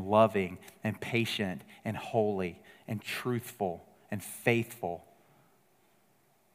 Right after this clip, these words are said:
And through Jesus, we get a chance to accept those.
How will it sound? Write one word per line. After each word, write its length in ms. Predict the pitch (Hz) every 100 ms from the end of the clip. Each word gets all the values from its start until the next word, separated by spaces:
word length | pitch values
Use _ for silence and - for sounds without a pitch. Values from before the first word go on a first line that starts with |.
| _ _ _ _ _ _ _ _ _ _ _ _ _ _ _ _ _ _ _ _ _ _ _ _
And 80 | -
through 140 | 120 113
Jesus, 380 | 123 127 113
we 80 | 110
get 120 | 113
a 40 | 104
chance 260 | - 113 -
to 100 | 104
accept 600 | - - - 123 120 -
those. 520 | 98 87 85 -